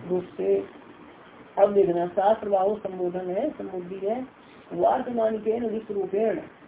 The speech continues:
कि वर्तमान कालिक विश्व रूप से, क्या कहेंगे, क्योंकि ऐसा है, इस, क्योंकि ऐसा है उस कारण से,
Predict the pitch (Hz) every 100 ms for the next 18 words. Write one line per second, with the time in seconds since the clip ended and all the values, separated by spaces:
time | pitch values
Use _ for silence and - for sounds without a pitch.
0 | - - - 208 202 202 214 226 247 262
1 | 269 240 220 262 247 220 254 - 349 -
2 | - 190 147 - - - - - 233 254
3 | 220 269 403 - - - - - - -
4 | - - - - - - - - - 247
5 | 277 269 269 208 196 202 208 196 226 269
6 | 233 233 - 214 - - 233 254 247 208
7 | 196 - 214 208 220 220 208 190 180 175
8 | - 214 320